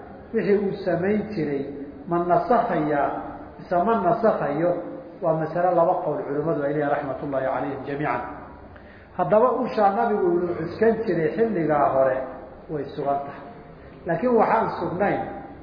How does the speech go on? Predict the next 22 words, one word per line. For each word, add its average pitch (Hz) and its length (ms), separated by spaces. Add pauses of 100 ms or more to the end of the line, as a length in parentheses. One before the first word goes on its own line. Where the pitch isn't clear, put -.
in 190 160
nabigu 208 320
haddii 170 400
uu 180 260
meel 196 220
nabada 175 460
joogana, 165 460 (360)
ul 214 180
buu 170 240
cuskan - 440
jiray. 135 280 (460)
Hadday 202 360
goob 226 300
dagaal 208 440
iyo 180 240
ciidan 202 440
la 175 120
joogay 180 380
iyo 175 120
xaalad 175 420
dagaal 175 360
jirtana, 170 460